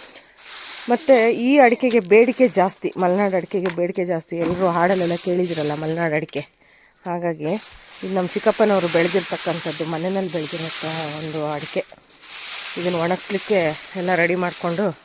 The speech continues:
ಮಾಡಿದ್ದಾರೆ. ಇದಕ್ಕೆ ಒಂಥರ ಸ್ಟ್ಯಾಂಡ್ ಮಾಡಿಸ್ಕೊಂಡಿದ್ದಾರೆ ನೋಡಿ. ಲೆಗ್ಸ್ ಇರತ್ತೆ ನಾಲ್ಕು, ಒಂದು ಮೂರು. ಅದ್ರ ಮೇಲೆ ಈ ರೀತಿಯ ಒಂದು ಕಬ್ಬಿಣದ ರಾಡ್‌ಗಳನ್ನು ಉಪಯೋಗಿಸಿ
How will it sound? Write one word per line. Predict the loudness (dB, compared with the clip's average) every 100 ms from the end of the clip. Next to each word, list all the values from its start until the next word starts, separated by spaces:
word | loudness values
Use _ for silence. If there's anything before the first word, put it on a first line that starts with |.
| -8
ಮಾಡಿದ್ದಾರೆ. | -4 -4 -4 -4 -8 -12 -12 -4
ಇದಕ್ಕೆ | -2 0 0 2 0 -2
ಒಂಥರ | -2 -4 -6
ಸ್ಟ್ಯಾಂಡ್ | -6 -6 -4 -2
ಮಾಡಿಸ್ಕೊಂಡಿದ್ದಾರೆ | -4 -6 -4 -4 -4 -4
ನೋಡಿ. | -4 -6 -8 -12 -12 -12 -6 -2
ಲೆಗ್ಸ್ | -2 -2 0
ಇರತ್ತೆ | 0 -2 -6
ನಾಲ್ಕು, | -8 -8 -10 -10
ಒಂದು | -10 -8
ಮೂರು. | -8 -6 -8 -8 -12 -16 -16 -18 -20 -20 -20 -20 -10
ಅದ್ರ | -6 -4 -2
ಮೇಲೆ | 0 0 -2
ಈ |
ರೀತಿಯ | -4 -6 -4 -4
ಒಂದು | -2 -4 -2 -2 -4 -4
ಕಬ್ಬಿಣದ | -4 0 0 2
ರಾಡ್‌ಗಳನ್ನು | 2 2 2 2 -2 -2 -2 -2 -4 -4 -6
ಉಪಯೋಗಿಸಿ | -6 -4 -4 -6 -8 -8